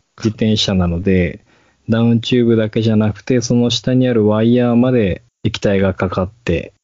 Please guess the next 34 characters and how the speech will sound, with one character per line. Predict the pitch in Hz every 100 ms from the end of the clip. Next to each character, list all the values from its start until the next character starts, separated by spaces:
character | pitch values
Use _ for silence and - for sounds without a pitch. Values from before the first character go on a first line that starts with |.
| -
ベ | 104 98
ト | 92
ベ | 90
ト | 87
し | -
ち | 92
ゃ |
っ |
た | 92 82
り | 82
し | -
て、 | - -
あ | 98
ん | 101 107
ま | 110
り | 110
こ | 113
れ | 104
よ | 107
ろ | 117
し | -
く | 113
な | 107
い | 104
な | 107 113 113
ぁ |
と | 113 98
普 | 101
段 | 98 101
思 | 95 98
い |
な | 98
が | 101
ら。 | 101 -